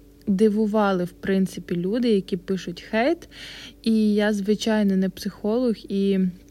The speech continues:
не знаю, чи це так дійсно працює, але мені завжди здавалося, що подумати щось таке — це плюс-мінус нормально і природньо. Тобто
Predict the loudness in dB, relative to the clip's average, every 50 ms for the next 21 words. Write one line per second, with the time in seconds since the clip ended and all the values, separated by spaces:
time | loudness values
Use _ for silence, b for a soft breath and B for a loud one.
0 | -20 -20 -20 -20 -20 -20 -20 -20 -14 -2 0 2 2 4 4 4 4 4 4 2
1 | 2 -2 -6 -8 -8 -6 -4 -2 0 0 -2 -4 -8 -14 -20 -20 -20 -6 -2 0
2 | 2 2 2 2 2 0 0 0 -2 -4 -4 -2 -4 -4 -4 -4 -4 -2 0 2
3 | 4 4 4 2 0 B B B B B B B B B -16 -4 0 2 2 4
4 | 4 4 4 4 4 4 4 4 4 4 6 6 4 4 2 2 0 0 0 0
5 | -2 -2 0 0 0 0 0 -2 -2 0 0 0 0 0 0 -2 -4 -4 -4 -6
6 | -4 -4 -6 -6 -8 -4 0 2 2 4 4 4 4 2 2 -2 B B B B
7 | B B B B -20 -20 -20 -4 2 4 6 6 6 4 2 2 4 4 2 2
8 | 0 0 -2 -2 2 2 0 0 0 -4 -6 -6 -2 0 0 0 0 2 0 -2
9 | 0 2 0 0 0 2 2 4 4 4 4 2 0 0 0 2 4 4 4 4
10 | 2 2 2 0 -2 -2 -2 0 0 2 4 4 4 4 2 2 0 -2 -4 -4
11 | -6 -6 -4 -2 0 2 2 0